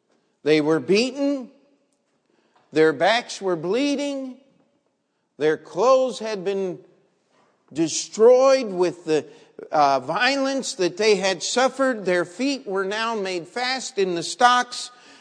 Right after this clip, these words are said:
They were in the innermost part of the prison where the rats were biggest and the night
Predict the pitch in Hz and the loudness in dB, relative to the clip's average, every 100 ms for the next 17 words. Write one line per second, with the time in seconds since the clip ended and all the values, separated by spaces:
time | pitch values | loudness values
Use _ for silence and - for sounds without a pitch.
0 | _ 165 180 175 185 240 262 247 226 208 | _ 2 4 4 2 0 0 0 0 0
1 | 233 254 247 196 233 214 - - 226 233 | -2 -2 -6 -4 -4 -4 -8 -2 0 0
2 | 214 185 156 156 - 240 254 214 240 233 | -2 -6 -6 -8 -6 -4 -4 -6 -8 -8
3 | 202 _ _ _ _ _ _ _ _ _ | -12 _ _ _ _ _ _ _ _ _
4 | _ _ _ - 143 143 131 123 175 214 | _ _ _ -8 -6 -4 -4 -4 -4 -6
5 | - - 190 160 185 196 190 - 190 180 | -8 -8 -6 -4 -4 -4 -8 -12 -12 -10
6 | 160 147 165 | -10 -8 -10